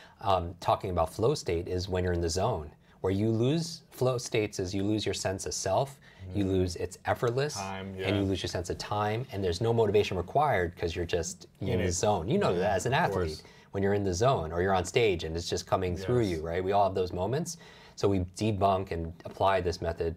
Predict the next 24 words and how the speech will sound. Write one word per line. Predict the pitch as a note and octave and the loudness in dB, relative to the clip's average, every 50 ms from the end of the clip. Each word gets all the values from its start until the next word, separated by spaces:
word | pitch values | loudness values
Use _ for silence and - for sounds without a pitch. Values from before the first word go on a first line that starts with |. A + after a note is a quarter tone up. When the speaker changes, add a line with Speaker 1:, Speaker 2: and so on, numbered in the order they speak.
| - - | -8 -14
Speaker 1:
for | - - - E2+ D#2 | -8 -4 -2 -2 0
a | E2 | 0
whole | F#2+ E2 | 0 -2
chapter | E2 - E2+ D#2+ - - - E2 | -2 -2 -4 -4 -4 -4 -6 -4
on, | D#2 D#2 D#2+ | -4 -4 -6
on | D#2+ D#2+ D#2+ D#2 | -6 -6 -8 -8
flow. | - - F#2 E2+ D#2 D2 C#2+ - - - - - - - - - - | -8 -6 -4 -4 -4 -4 -6 -12 -18 -20 -20 -20 -20 -20 -20 -12 -4
And | G#2 G#2+ A#2+ | -2 0 2
then | A#2+ B2 A#2+ | 2 2 0
finally, | - - - B2 B2+ C#3+ D3 D3 C3 A#2 A2 G#2 F#2+ F#2+ F#2 - | 0 0 0 2 2 4 4 2 4 4 4 4 4 2 0 -2
you | - A2 A#2 | -2 0 0
could | - - | 0 2
have | - A#2 A2 | 2 0 0
the | A2 G#2 | 0 0
mindset | F#2 F2 F2+ F#2+ G#2+ A#2 A2 - - G#2+ G#2 - - | 0 2 2 2 2 0 -2 -2 -4 -4 -4 -4 -6
and | G2+ F#2+ | -4 -2
motivation | F#2 F#2 F2+ F2 E2+ F2+ F2+ F2+ - - - D2+ D#2 D#2+ - | 0 0 0 2 2 2 0 0 -2 -4 -6 -8 -10 -12 -10
and | - F2 | -10 -10
still | - - - F#2+ E2+ | -8 -4 -4 -4 -2
be | - - F#2 | -2 -4 -6
stuck | - - - E2+ E2 - | -6 -2 -4 -2 -2 -2
in | E2+ | -4
that | D#2+ D#2+ - | -6 -2 0
box. | F2+ E2 D#2 D2 - - - - - | 0 0 0 -4 -10 -12 -12 -12 -12